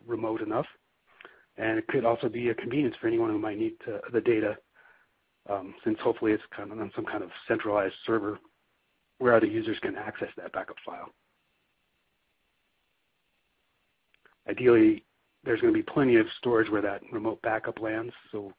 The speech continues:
kind of we have an archive, uh, functionality here too. Um, the drawback with this whole picture, and we'll talk about this as we move it into Azure, is that we're dedicating a whole disk probably to just a backup,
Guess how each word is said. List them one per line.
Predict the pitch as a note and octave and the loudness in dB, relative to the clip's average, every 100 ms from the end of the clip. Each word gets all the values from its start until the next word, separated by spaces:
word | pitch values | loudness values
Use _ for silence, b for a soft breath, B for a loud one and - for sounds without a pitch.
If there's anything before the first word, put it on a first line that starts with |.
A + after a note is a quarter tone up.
| _ - | _ -12
kind | A2 | -10
of | G2+ | -6
we | |
have | G#2 G2 | -8 -6
an | F#2+ | -4
archive, | A2+ - G#2 G2 - b b b b b _ | -2 -2 -6 -8 -10 b b b b b _
uh, | - F2 F2+ - | -14 -14 -14 -6
functionality | G#2 G2 G#2 G2 F#2+ | -4 -2 -4 -6 -6
here | G2 F#2+ | -8 -2
too. | - D3 A#2+ - _ _ b b b - | 0 0 0 -10 _ _ b b b -16
Um, | G2 F#2+ - _ _ _ - | -14 -14 -18 _ _ _ -12
the | |
drawback | A2 A#2+ A2+ A2+ A2 - | 2 6 8 6 2 0
with | G#2+ | -6
this | A#2 | -6
whole | - A2 | -6 -6
picture, | - - A2 A2 - _ B B B - | -6 -6 -6 -6 -10 _ B B B -12
and | G#2 | -10
we'll | G#2 | -6
talk | G#2 G2+ | -6 -6
about | G2+ G2+ | -8 -8
this | G2 | -10
as | G#2 | -8
we | G#2 | -6
move | G#2 G2+ | -4 -4
it | |
into | G#2 G2+ - | -6 -6 -6
Azure, | A2 G2+ B2+ B2+ G#2+ | -6 -4 -2 0 0
is | G2+ | -2
that | G2+ - | -6 -6
we're | A2 F#2+ - _ | -12 -14 -18 _
dedicating | B2 A#2 A#2+ A2 G2+ - _ - | -6 -4 -4 -6 -8 -14 _ -12
a | G2+ | -2
whole | B2+ G#2 | 0 2
disk | B2+ B2 - - - _ | 2 0 -2 -20 -20 _
probably | - G2+ G2 G2 G2+ - | -12 -10 -8 -8 -10 -12
to | F#2+ F#2 B B B _ | -14 -16 B B B _
just | - G2 - - | -4 -4 -4 -14
a | |
backup, | F2 G2+ G2 - | -10 -10 -10 -14